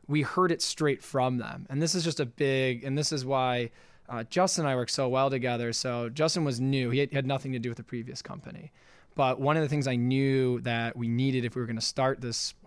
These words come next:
point of sale integration company, which became Chally, is that we need a really strong technical co-founder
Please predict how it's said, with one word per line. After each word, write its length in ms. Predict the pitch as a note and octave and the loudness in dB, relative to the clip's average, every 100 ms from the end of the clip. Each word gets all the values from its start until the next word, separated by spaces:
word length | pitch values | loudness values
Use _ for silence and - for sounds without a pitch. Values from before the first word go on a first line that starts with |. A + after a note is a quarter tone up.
| - | -14
point 160 | - A#2 | -8 -6
of 60 | - | -2
sale 160 | G3 | 0
integration 400 | F3+ B2+ A#2+ B2+ | 2 0 -2 -4
company, 340 | C3 A#2 B2 A#2 | -6 -6 -4 -4
which 220 | A#2 - | -6 -10
became 320 | B2 B2+ A2 | -8 -6 -6
Chally, 400 | - D#3 E3 C3 | -2 2 2 2
is 80 | A#2+ | 0
that 180 | B2 - - - | -4 -8 -18 -4
we 80 | D3+ | 0
need 60 | C#3 | 2
a 40 | |
really 160 | C#3 D#3+ | 4 2
strong 460 | - D#3 C#3 D3 | 2 2 2 2
technical 480 | C3+ C3+ C#3+ C3 A#2+ | 0 -2 -2 -4 -6
co-founder 720 | - C#3 B2 D3 C#3+ D#3 E3+ | -4 -4 -4 -2 -2 0 -2